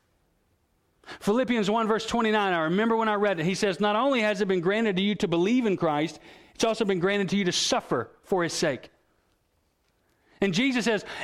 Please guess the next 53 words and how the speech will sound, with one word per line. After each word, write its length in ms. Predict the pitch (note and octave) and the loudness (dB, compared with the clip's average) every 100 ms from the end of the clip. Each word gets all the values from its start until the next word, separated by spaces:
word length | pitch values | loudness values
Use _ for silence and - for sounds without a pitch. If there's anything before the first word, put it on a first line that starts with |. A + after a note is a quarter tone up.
| - | -8
"Even 400 | - C4+ C4+ B3+ | -2 0 2 2
when 140 | A3+ A3+ | 0 0
tribulation 520 | A#3+ A3 A3 G#3 F3+ | -2 0 0 0 -2
comes, 260 | G#3 G3+ - | -2 -2 -2
take 220 | A3 G3 | -2 0
heart 300 | G#3 C4+ F#3+ | 0 0 -2
because 240 | D#3+ E3+ | -2 -2
I've 160 | F3+ F3+ | 0 0
overcome 420 | F#3 E3+ G3+ F#3+ | 0 0 -2 0
the 60 | F#3 | 0
world." 460 | G#3+ B3 F#3+ B2 - _ _ _ _ _ _ - | 0 0 -2 -6 -12 _ _ _ _ _ _ -6
You 80 | G3+ | -2
see, 160 | G3 B3 | 0 2
his 160 | A#3 | 2
authority 360 | G#3+ A3+ A#3 A3+ | 0 2 2 2
gives 220 | G3 F#3+ | 0 0
us 100 | G3 | -2
peace. 380 | - C4 D4+ - | 0 0 0 0
His 160 | F#3 E3 | 0 2
words 380 | A3 A#3+ A3 - - | 2 2 -2 -8 -4
to 120 | A#3 | 0
us 200 | A3 A3 | 0 0
are 160 | A#3 A3 | 0 0
intended 440 | G3 - C4 B3 | 0 0 0 0
for 100 | - | 0
the 80 | G#3+ | 0
purpose 360 | G3+ A3 F#3+ F#3 | 0 -2 -2 -4
of 120 | F3 | -4
trusting 600 | - A#3 B3+ - - G#3+ | -2 0 0 -2 -2 0
him 240 | F#3+ F#3+ | 2 2
in 80 | F#3 | 2
his 160 | F#3 D#3+ | 0 -2
authority. 540 | D#3+ D#3 D3+ C3 A2 - _ _ _ _ _ - - | -2 0 0 -2 -6 -10 _ _ _ _ _ -12 -2
All 240 | F#3 A#3+ | 0 0
things 340 | B3 A#3+ A3 | -2 -4 -2
that 140 | F3+ F#3+ | -2 -2
trouble 380 | - A#3 A3+ A3 | 0 0 2 2
us, 260 | A3+ B3+ | 0 0
all 180 | A3+ A#3 | 0 0
things 280 | A3+ A#3 G3 | 0 0 0
that 160 | G#3+ | -2
concern 500 | - F#3+ - - A#3 | -2 -2 -2 -4 -2
us 180 | A3+ A#3 | -2 0
and 200 | A3 F#3+ | 0 0
burden 360 | D#3+ G#3 A3 G#3+ | 2 0 2 2
us, 280 | A3 B3 A3 | 2 0 0
whether 220 | F#3+ F3+ | 0 0
it's 120 | E3+ | -2
sickness 440 | - A#3 A3+ A#3 | -2 -2 0 -2
or 60 | F3 | -2
demons 440 | D3 G#3+ A#3 A3 | 0 0 0 0
or 40 | D#3 | -2
death, 520 | C3+ F#3 A#3 C4 - | -2 0 0 -2 -8